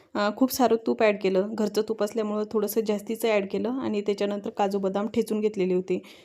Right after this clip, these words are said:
तुम्ही तुमच्या आवडीनुसार याच्यामध्ये ड्रायफ्रुट्स, अ, टाकू शकता. तर इथं मी फक्त काजू बदाम ॲड केले, ते चांगले तुपामध्ये लालसर, अ, म्हणजे असे परतून घेतलेले. त्याच्यानंतर मग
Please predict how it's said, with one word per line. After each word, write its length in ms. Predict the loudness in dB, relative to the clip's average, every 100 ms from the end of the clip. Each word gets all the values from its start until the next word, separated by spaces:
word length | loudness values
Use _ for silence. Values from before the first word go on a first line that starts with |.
| _ 0
तुम्ही 220 | 2 4
तुमच्या 360 | 2 2 2
आवडीनुसार 460 | 4 2 0 -2 0
याच्यामध्ये 520 | 0 -2 -2 0 -2
ड्रायफ्रुट्स, 720 | 2 2 0 -2 -6 -6 -14 -10
अ, 200 | -6 -6
टाकू 260 | 0 2 2
शकता. 380 | -2 -2 -2 -2
तर 180 | -2
इथं 220 | -4 0 0
मी 100 | 2
फक्त 200 | 0 -2 2
काजू 220 | 2 2
बदाम 280 | 0 0 0
ॲड 160 | -2 -4
केले, 200 | -2 -2 -4 -14 _ 0
ते 80 | 2
चांगले 320 | 4 2 2
तुपामध्ये 560 | 0 2 2 4 2 4
लालसर, 460 | 2 2 0 0 -2
अ, 100 | -2
म्हणजे 320 | -2 2 2
असे 240 | 2 -2
परतून 420 | 4 4 6 4 4
घेतलेले. 420 | 4 2 2 -2 -8 -20 -6 -2
त्याच्यानंतर 500 | 0 0 0 -2 -2
मग 260 | -2 -2